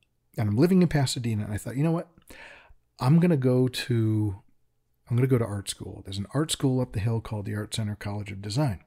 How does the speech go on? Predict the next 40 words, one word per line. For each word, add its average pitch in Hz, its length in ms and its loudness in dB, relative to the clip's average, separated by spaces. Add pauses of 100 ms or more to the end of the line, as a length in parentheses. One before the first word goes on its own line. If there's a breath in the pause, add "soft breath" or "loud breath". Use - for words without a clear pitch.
(720 loud breath)
And 117 180 6
that 131 320 2 (200)
seems 151 440 6
appealing. 98 420 0
I 104 40 0
haven't 127 280 2
been 151 200 8
to 107 120 4
it. - 140 -8 (340)
I 117 60 2
haven't 135 160 6
seen 131 260 6
it, 107 200 -2
but 120 100 0
I've 101 100 -4
heard 127 200 4
of 113 80 -2
it. 113 180 -8 (180)
And 123 100 2
it 139 120 -4
sounds 131 300 4
like 120 120 -2
it's 127 120 -6
a - 40 -14
cool 123 220 -2
place 123 300 -6
to - 80 -8
go. 120 280 -4 (880)
I'm 123 60 -4
kinda 127 240 6
done 120 320 6
with 117 100 2
the 117 100 2
acting 120 320 -2
thing 127 360 -2 (340 soft breath)
because 113 200 4
I'm 110 100 6
a 98 60 0
waiter 117 320 2
now, 117 300 2